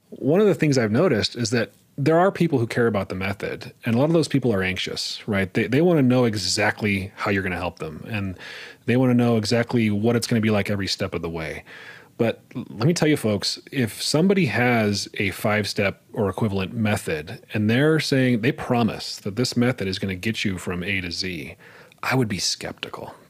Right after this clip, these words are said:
because human beings are really, really unique, complicated creatures. And if I claim that I have a thing that's gonna fix everybody, I'm probably full of crap. Or at least it's not gonna fix everybody. It'll fix some,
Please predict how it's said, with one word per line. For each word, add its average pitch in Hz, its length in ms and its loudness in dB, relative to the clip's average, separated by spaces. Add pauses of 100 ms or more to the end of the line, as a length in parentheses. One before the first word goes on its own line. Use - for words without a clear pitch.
because 110 340 -2
human 143 340 2
beings 107 500 2 (420)
are 95 320 0 (180)
really, 135 400 4
really 135 240 6
unique, 113 300 2
complicated 95 560 -6
creatures. - 520 -8 (480)
And 110 160 2
if 104 280 0
I 139 240 2
claim 110 560 0
that 98 160 -2
I 127 80 2
have 113 500 0
a - 80 -4
thing 101 540 0
that's 107 160 -4
gonna 104 160 0
fix - 340 -2
everybody, 85 640 0 (260)
I'm 123 120 0
probably 165 520 0
full 98 240 -2
of 85 60 -8
crap. - 480 -8 (260)
Or 131 180 0
at 131 60 0
least 160 200 2
it's 156 120 2
not 170 160 2
gonna 123 140 0
fix - 240 -2
everybody. 113 280 2
It'll 104 120 2
fix - 240 -2
some, 123 540 0